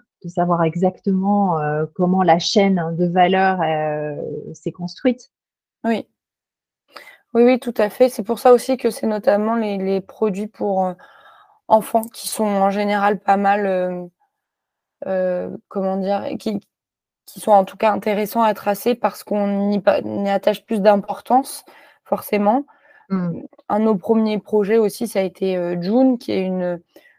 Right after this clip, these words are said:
Speaker 2: une marque de couches, heu, française, heu, qui essaye de, de justement de, de bien renseigner, heu, comment une couche est faite, et cetera, de démystifier un petit peu ce, ce monde, heu, ce monde de la couche.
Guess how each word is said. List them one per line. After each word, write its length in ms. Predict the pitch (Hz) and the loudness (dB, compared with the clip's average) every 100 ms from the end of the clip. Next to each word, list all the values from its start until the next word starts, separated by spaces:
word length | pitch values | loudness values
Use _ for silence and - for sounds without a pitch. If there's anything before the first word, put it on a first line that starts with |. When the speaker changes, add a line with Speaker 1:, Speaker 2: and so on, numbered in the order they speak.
| _ - | _ -8
Speaker 2:
une 200 | 190 196 | -4 0
marque 360 | 202 - - | 0 0 -6
de 160 | 196 185 | -4 -4
couches, 440 | - 226 214 - | -4 -4 -4 -2
heu, 280 | 180 175 175 _ _ _ _ _ _ _ | -2 -2 -6 _ _ _ _ _ _ _
française, 800 | - - 202 190 - 226 254 247 240 - - - _ - | -12 2 2 4 4 4 4 0 -8 -20 -20 -20 _ -8
heu, 280 | 196 185 185 - | -4 -4 -4 -8
qui 180 | - | 0
essaye 380 | 214 202 226 226 | 0 4 4 4
de, 260 | 190 196 180 | 2 -2 -2
de 140 | 185 | -4
justement 500 | 175 185 - 202 208 | -6 -4 -2 0 0
de, 320 | 214 175 170 175 170 165 165 | -2 -4 -6 -8 -8 -10 -14
de 60 | - _ _ _ 196 | -18 _ _ _ -4
bien 200 | 185 185 | 0 2
renseigner, 640 | 202 - 214 214 226 226 | 0 0 0 2 4 4
heu, 120 | 196 185 | 2 0
comment 340 | - 220 214 | 2 2 2
une 120 | 208 | -2
couche 240 | - 190 - | -8 -10 -8
est 60 | 196 | -4
faite, 280 | 226 220 208 | -2 -2 -4
et 60 | |
cetera, 480 | - 190 - 190 214 | -6 -8 -4 0 0
de 140 | 190 180 | 0 -2
démystifier 800 | 185 208 214 220 - 202 - 233 | 2 2 4 0 -4 -8 -2 -2
un 120 | 214 | -2
petit 160 | - 196 | -6 -10
peu 180 | - 202 | -8 -6
ce, 240 | - 175 - _ - - _ | 0 -2 -2 _ -20 -20 _
ce 160 | - 226 | -2 2
monde, 340 | 214 220 220 190 | 4 4 2 2
heu, 300 | 175 180 175 | -2 -6 -10
ce 140 | - 208 | -6 -2
monde 220 | 208 220 | 0 0
de 40 | 196 | 2
la 140 | 180 | -2
couche. 380 | - 285 330 | 2 4 4